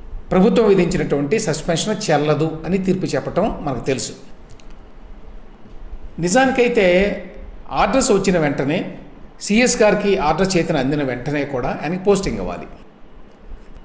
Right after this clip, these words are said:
పది రోజులు గడిచింది, ఇంతవరకు పోస్టింగ్ లేదు. తాజా వార్త ఏమిటంటే, పోస్టింగ్ ఇవ్వకపోవడమే కాదు, పోస్టింగ్ ఇవ్వకుండా ఆయన మే ముప్పై ఒకటవ తేదీన రిటైర్ కాబోతున్నారు కాబట్టి, మే ముప్పై ఒకటవ తేదీ లోపల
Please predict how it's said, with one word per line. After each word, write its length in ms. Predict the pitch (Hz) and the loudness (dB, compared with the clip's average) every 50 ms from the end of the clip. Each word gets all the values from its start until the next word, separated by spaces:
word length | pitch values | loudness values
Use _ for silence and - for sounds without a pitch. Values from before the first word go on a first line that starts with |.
| - - - | -10 -2 2
పది 200 | 190 190 202 214 | 4 6 6 8
రోజులు 280 | 208 226 233 247 233 | 8 6 6 6 6
గడిచింది, 420 | 185 190 175 - - 170 151 147 139 | 4 4 2 2 0 0 0 0 -2
ఇంతవరకు 360 | 123 123 127 - 156 151 151 | -4 -6 -4 -2 -2 -2 -2
పోస్టింగ్ 360 | 147 139 131 131 - 113 101 | -2 -2 -2 -2 -4 -6 -8
లేదు. 260 | 95 92 92 92 - - - - - - - - - - - - - - - - - - - - - - - - - - - | -6 -6 -8 -8 -10 -14 -16 -18 -18 -18 -18 -18 -18 -14 -14 -14 -14 -12 -14 -14 -14 -14 -14 -14 -14 -14 -14 -14 -14 -6 -2
తాజా 300 | 151 147 175 185 214 214 | 0 2 4 6 6 6
వార్త 240 | 208 196 185 - 190 | 6 6 4 4 4
ఏమిటంటే, 480 | 180 185 180 185 165 156 156 190 175 165 151 147 151 175 180 - - - - - - - - - - - - | 4 4 4 4 2 2 4 4 4 4 4 4 2 0 -2 -6 -8 -10 -12 -12 -14 -16 -16 -16 -18 -12 -4
పోస్టింగ్ 400 | 135 170 202 196 202 240 220 208 | 0 2 2 2 4 4 4 4
ఇవ్వకపోవడమే 800 | 196 175 156 175 180 185 - 180 185 180 170 175 170 165 165 165 160 | 4 4 4 4 2 2 2 2 4 4 4 4 4 4 4 2 2
కాదు, 720 | 160 139 127 127 123 131 160 196 240 349 392 - - - - - - - - - - - - 151 | 2 2 2 2 2 4 4 4 6 4 2 0 -2 -8 -12 -14 -16 -18 -20 -18 -18 -12 -6 2
పోస్టింగ్ 400 | 165 220 233 240 247 240 214 196 | 2 4 4 4 4 2 4 4
ఇవ్వకుండా 840 | 175 165 170 160 - 175 160 160 147 147 165 190 220 - - - - - - - - - - - - | 4 4 2 2 2 0 0 2 2 4 4 4 2 0 -2 -6 -10 -14 -18 -18 -20 -20 -16 -6 -2
ఆయన 280 | 139 151 175 180 170 | 0 0 2 2 2
మే 320 | 151 131 139 165 202 220 214 | 2 2 4 4 4 4 4
ముప్పై 320 | 185 165 165 - 170 180 | 2 2 0 2 2 4
ఒకటవ 240 | 175 175 175 170 160 | 4 4 4 4 4
తేదీన 380 | 160 160 156 151 156 156 143 | 4 2 2 2 2 2 2
రిటైర్ 380 | 120 113 - 151 156 156 151 156 | 0 0 0 2 2 2 2 2
కాబోతున్నారు 540 | 147 143 139 143 147 139 139 135 131 127 120 | 0 0 2 2 0 0 0 -2 -2 -2 -2
కాబట్టి, 640 | 113 110 110 117 120 - 190 208 294 392 - - - - - - - - - - | -2 -2 -2 -2 -2 0 2 2 2 2 0 -4 -10 -14 -16 -18 -18 -16 -10 -6
మే 300 | 123 131 139 175 214 226 | -2 0 2 4 4 4
ముప్పై 300 | 214 208 202 202 190 180 | 4 2 2 4 4 6
ఒకటవ 240 | 180 170 160 165 151 | 6 4 4 2 2
తేదీ 320 | 147 156 147 143 143 139 | 2 2 2 4 2 2
లోపల 520 | 135 135 131 131 127 - 170 170 175 - | 2 2 0 0 0 2 2 2 0 0